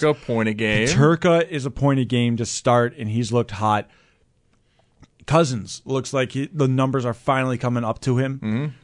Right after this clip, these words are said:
Speaker 2: Where
Speaker 1: Good, he finally got that first goal of the season out of the way. He got it out early.
Speaker 2: Yeah, and he's looking like he's going to be more of a consistent point producer for you this year. Of course, you wanna see a little bit more. You want, I, I do wanna see if Jack Quinn can snap out of it,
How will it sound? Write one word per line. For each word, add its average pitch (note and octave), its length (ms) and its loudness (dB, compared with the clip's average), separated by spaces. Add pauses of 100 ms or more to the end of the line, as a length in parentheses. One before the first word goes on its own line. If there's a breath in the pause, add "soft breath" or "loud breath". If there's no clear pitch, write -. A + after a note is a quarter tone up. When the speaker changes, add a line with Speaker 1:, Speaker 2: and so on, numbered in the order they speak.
Speaker 2:
Where B2 160 6
Speaker 1:
Good, A#2 140 4
he B2+ 60 2
finally C3 300 0
got B2 160 0
that A#2 160 0
first B2 260 -4
goal A#2+ 140 0
of A2+ 60 -2
the A2 60 -6
season A#2+ 280 -6
out G#2+ 80 -2
of G#2 60 -6
the G#2 40 -2
way. A#2 160 0
He A2+ 60 -4
got G2+ 140 0
it G2 80 -2
out F#2 240 -4
early. A#2 480 -6
Speaker 2:
Yeah, F3 160 2
and A2+ 400 -2
he's A2+ 400 -2 (380)
looking B2+ 240 0
like A#2+ 140 0
he's A2 160 -2
going A#2+ 240 0
to A2+ 60 -4
be B2 240 0
more A2+ 380 2
of A2 80 -4
a - 40 -6
consistent A2 580 -4
point A2 260 -4
producer B2 400 -2
for C3 220 0
you B2 100 2
this A#2 200 -6
year. B2+ 320 -2 (800 soft breath)
Of - 80 -18
course, D#3+ 240 4
you C#3+ 80 2
wanna C#3 160 2
see C3 200 0
a C3 40 0
little C3 360 2
bit A#2+ 140 0
more. B2+ 260 2
You C3 140 2
want, D#3+ 180 -2
I, C#3+ 140 -8 (160)
I D#3+ 80 2
do D#3 180 0
wanna F#3 220 2
see D#3 320 0
if D3+ 220 -8
Jack B2+ 240 -2
Quinn B2 180 -2
can G#2+ 220 -2
snap B2 360 -4
out C#3+ 160 2
of C#3 80 0
it, D3+ 220 -2